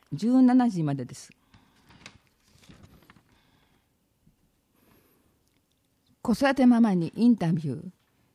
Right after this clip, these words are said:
ボリューム百五十一。今回は、コサダの金子由衣さんと、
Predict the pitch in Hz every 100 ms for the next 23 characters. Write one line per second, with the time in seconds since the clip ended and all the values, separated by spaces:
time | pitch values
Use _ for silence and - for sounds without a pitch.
0 | _ _ _ 185 190 233 247 220 208 214
1 | 190 - 226 269 247 262 233 247 151 -
2 | - - _ - _ _ _ _ _ _
3 | _ _ _ _ 269 262 247 196 165 160
4 | 151 160 _ _ _ _ _ _ - 254
5 | 247 190 151 143 160 _ _ _ _ _
6 | _ _ 196 233 262 240 254 247 202 170
7 | 160 151 170 -